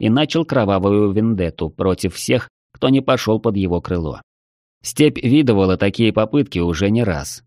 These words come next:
когда коалиция, грызясь, распадалась. Слишком яркие личности собирались вместе, нескольким медведям не ужиться в одной берлоге. Но пока война шла, рандомов и ещё пару кланов вытесняли с насиженных мест,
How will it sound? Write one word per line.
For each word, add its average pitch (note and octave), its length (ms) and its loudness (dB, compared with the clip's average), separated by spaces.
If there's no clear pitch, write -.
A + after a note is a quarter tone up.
когда F2+ 380 -2
коалиция, F#2+ 760 0
грызясь, F#2+ 480 0
распадалась. F2+ 720 -4
Слишком B2+ 380 0
яркие B2 440 2
личности A#2+ 500 0
собирались G#2 580 0
вместе, A2 520 -2
нескольким C3 480 0
медведям B2+ 520 2
не B2+ 100 4
ужиться B2 420 0
в F2 40 -2
одной F2 240 -2
берлоге. E2 560 -6
Но D3 160 2
пока C#3+ 360 2
война B2 320 2
шла, C#3 440 -2
рандомов B2 600 0
и B2+ 80 -4
ещё A#2 320 0
пару A2 280 0
кланов B2 400 0
вытесняли G#2+ 580 0
с - 80 -10
насиженных F2+ 580 -4
мест, E2 360 -6